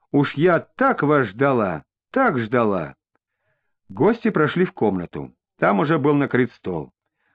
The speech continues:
На белоснежной скатерти теснились тарелки, блюда, вазы, соусники. В центре стояла ваза с гвоздиками, а возле неё бутылка коньяка и какое-то вино. В стороне у стены стояли диван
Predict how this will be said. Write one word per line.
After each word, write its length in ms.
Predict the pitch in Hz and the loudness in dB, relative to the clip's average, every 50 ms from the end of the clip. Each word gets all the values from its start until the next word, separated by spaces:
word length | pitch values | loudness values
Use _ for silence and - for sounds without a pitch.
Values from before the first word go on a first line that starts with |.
| _ _ - | _ _ -4
На 120 | 107 113 | -2 0
белоснежной 600 | 107 120 123 135 131 - 143 156 156 127 139 143 - | 2 2 2 2 2 0 0 0 2 2 0 0 0
скатерти 560 | - - 147 156 147 - 131 113 - 113 104 | 0 0 0 0 0 0 -2 -2 -2 -2 -2
теснились 540 | - 117 110 - 131 143 147 139 127 - - _ _ | -2 -4 -4 -2 0 0 2 0 0 -2 -6 _ _
тарелки, 520 | - - 131 131 143 151 143 135 120 - - | -2 0 2 2 2 2 0 0 -2 -2 -2
блюда, 540 | 113 - - 127 151 156 143 135 131 123 104 | 0 0 2 2 2 2 2 2 0 0 -2
вазы, 520 | 85 82 120 156 156 151 139 120 120 107 - - | 0 0 0 2 2 0 0 -2 -4 -4 -4 -2
соусники. 760 | - 160 165 160 147 139 - - 127 123 - - 123 110 107 - _ _ _ _ _ _ _ _ _ | 0 0 2 2 2 0 -2 -2 -4 -2 0 0 0 0 0 -2 _ _ _ _ _ _ _ _ _
В 100 | _ - | _ -2
центре 400 | - 151 165 180 185 - 185 175 | 0 2 2 2 2 2 0 0
стояла 420 | - - 135 127 143 147 143 131 | 0 0 2 2 2 2 2 2
ваза 340 | 117 120 135 135 117 120 117 | 2 0 0 0 0 0 -2
с 80 | 110 104 | -2 -2
гвоздиками, 800 | 101 113 113 107 87 104 151 180 - 175 160 156 156 156 143 - _ _ - - _ _ | -2 0 0 0 0 -2 -2 -2 0 0 0 2 2 0 -2 -4 _ _ -20 -20 _ _
а 140 | - 113 117 | 0 2 2
возле 300 | 123 160 185 165 185 180 | 2 2 2 2 2 2
неё 360 | 160 143 147 165 185 185 175 - _ _ _ | 4 4 4 2 2 0 -2 -4 _ _ _
бутылка 520 | - 117 123 147 147 - 185 165 - - 131 | -6 -2 -2 0 2 2 2 2 0 -2 0
коньяка 440 | 139 135 131 131 127 - 180 202 214 | 2 2 2 2 2 2 0 2 2
и 80 | 185 | 2
какое-то 480 | 147 - 143 - - 160 165 156 - 156 | 2 0 -2 0 2 2 2 2 2 2
вино. 380 | 147 156 156 143 104 82 71 65 _ _ _ _ _ _ _ _ _ _ _ _ _ _ _ | 2 2 2 0 -2 -4 -6 -10 _ _ _ _ _ _ _ _ _ _ _ _ _ _ _
В 80 | _ | _
стороне 500 | _ - 139 135 143 151 170 214 233 220 - | _ 0 2 2 4 4 2 2 0 0 0
у 100 | - 143 | 0 -2
стены 500 | - - - - 156 175 214 247 240 214 _ _ _ _ _ _ _ _ _ | -2 -2 -2 0 2 2 4 2 2 0 _ _ _ _ _ _ _ _ _
стояли 580 | _ - 123 120 135 156 160 147 147 139 143 - | _ 0 2 2 4 4 2 2 2 0 0 -2
диван 420 | - 107 113 127 143 185 220 214 | -4 -2 0 2 2 4 2 2